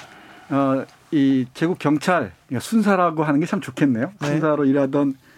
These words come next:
Speaker 1: 이 화자, 나죠.
Speaker 2: 네.
Speaker 1: 이 나가, 어, 이 원주민들이죠. 그러니까
Speaker 2: 네.
Speaker 1: 버마인들의, 어, 뭐랄까요? 이 요청에 못 이겨서
Speaker 2: 네.
Speaker 1: 코끼리를 쏘게 되는 과정을 보여주는데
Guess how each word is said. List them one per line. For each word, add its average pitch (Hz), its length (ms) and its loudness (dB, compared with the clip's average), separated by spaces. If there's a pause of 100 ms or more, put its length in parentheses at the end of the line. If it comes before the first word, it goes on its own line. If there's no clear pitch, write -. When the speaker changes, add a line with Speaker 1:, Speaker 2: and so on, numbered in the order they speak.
(120)
Speaker 1:
이 120 80 -6
화자, 143 320 -4
나죠. 123 500 -2
Speaker 2:
네. 131 320 -4
Speaker 1:
이 131 100 4
나가, 120 460 -2 (560)
어, 117 260 -2
이 117 400 -6 (300)
원주민들이죠. 151 880 0
그러니까 131 240 0
Speaker 2:
네. - 60 -4
Speaker 1:
버마인들의, 143 1200 2 (460)
어, 110 400 -8 (260)
뭐랄까요? 123 720 -2
이 120 160 -2
요청에 208 460 2
못 127 160 2
이겨서 123 580 2
Speaker 2:
네. 147 240 -10 (100)
Speaker 1:
코끼리를 214 520 -2
쏘게 165 260 -4
되는 143 220 0
과정을 151 480 -4
보여주는데 113 760 0